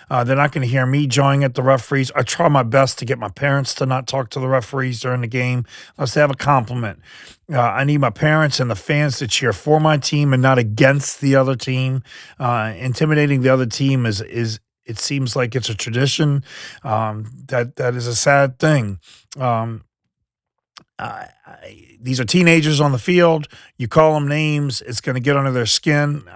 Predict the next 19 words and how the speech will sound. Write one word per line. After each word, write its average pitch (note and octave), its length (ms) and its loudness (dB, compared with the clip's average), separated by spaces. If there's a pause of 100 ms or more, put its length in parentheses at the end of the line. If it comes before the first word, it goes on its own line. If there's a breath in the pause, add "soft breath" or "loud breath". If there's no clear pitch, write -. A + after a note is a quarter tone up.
That's A#2 200 -2
the B2+ 80 -6
purpose D3 480 -4
of B2 200 -6 (460 loud breath)
doing C#3+ 240 0
stuff - 320 -2
like B2 180 0
that. C#3 400 2
And, A#2+ 260 -6
uh, A2 480 -4
and A#2 180 -8
I A#2 80 -2
really, C#3 600 4
really, C3 280 4
really B2 300 2
hate A#2 180 -2
the A#2 80 -8
gamesmanship. G#2+ 800 -2 (440 loud breath)
Uh, A#2 360 -2